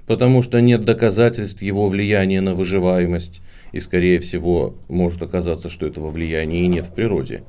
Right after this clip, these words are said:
Но, э, просто обычная реакция обычного пациента на, на налоксон — это огромный подъем общего периферического сопротивления.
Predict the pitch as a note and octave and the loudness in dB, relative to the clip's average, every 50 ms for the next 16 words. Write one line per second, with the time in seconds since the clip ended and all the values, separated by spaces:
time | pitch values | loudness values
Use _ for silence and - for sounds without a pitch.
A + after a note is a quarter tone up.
0 | - - - - - - - - - - - - - - - - - G#2 G#2+ A2 | -20 -20 -20 -20 -20 -20 -20 -20 -20 -20 -20 -20 -20 -20 -10 -2 2 4 6 8
1 | A#2 B2 C3+ C3+ C3+ C3 B2+ B2+ B2 B2 B2 A#2 A2+ - - - - F#2 G2 G#2 | 8 10 10 10 10 10 12 12 12 12 12 10 8 6 4 -2 -2 2 2 4
2 | G#2 G2+ G2+ G2+ G2 G2 - - - - - - - - - - - - - - | 6 6 6 6 6 4 2 -2 -10 -20 -20 -18 -18 -18 -18 -20 -20 -18 -18 -8
3 | - - - C#3 D#3+ C#3+ G3 F#3+ - - - - C#2+ C2+ - - G#2+ A2 A2 A2 | -2 4 6 8 8 8 6 4 2 -4 -4 -2 -2 -2 2 2 2 2 2 2
4 | C#3 A#2+ F#2+ - - - F2 E2 D#2+ D#2+ D#2+ E2+ G#2 A2+ G#2+ F2+ E2 - - - | 0 0 0 -2 -4 -4 -2 -2 0 0 0 2 4 6 6 4 4 0 -4 -10
5 | - C#2+ C#2+ B1+ - - G2 F#2+ G#2+ F#2 - - F2 D#2 D2 E2 D#2+ - E2+ E2+ | -6 -4 -4 -2 -2 -2 -2 0 0 -2 -2 -4 -4 -4 -4 -4 -6 -6 -8 -6
6 | - F#2+ F2 D2+ D2+ D2 D2 D2 D#2 D#2+ E2 - F2 F2+ F#2+ F#2 F2 D#2 D2+ D2+ | -4 -2 -2 -2 -2 -4 -6 -6 -6 -6 -6 -4 -4 -2 -2 -2 -2 -2 -4 -4
7 | D2 - - - A#2 C#3+ F3 F3+ F3+ - B2 A#2+ - - - F#2+ F2 E2+ F#2 G#2 | -6 -8 -6 -2 2 4 4 4 4 2 -2 -2 -2 -4 -4 -6 -6 -2 2 4
8 | C3 D3 D#3 D#3+ D#3+ D#3+ D#3 - - G2+ F2+ F2 F2 F2 A#2 C3 C3 - - G#2 | 4 4 4 2 0 -2 -4 -2 0 -2 0 0 0 2 4 4 2 2 2 0
9 | G#2+ G#2 - - A#2 G#2 G2 - G2+ F2+ F2 F2 E2 E2+ E2+ - - - - - | 0 0 -2 -2 -2 -2 -2 -2 -2 -2 -2 0 0 0 0 0 0 0 0 -2
10 | F2 E2 E2 - D#2+ D2 - - - - E2+ D2+ C#2 C2 A#1 G#1+ C2 B1+ C2 C2 | -2 -4 -4 -6 -8 -8 -10 -10 -8 -8 -6 -6 -6 -6 -8 -8 -10 -10 -12 -14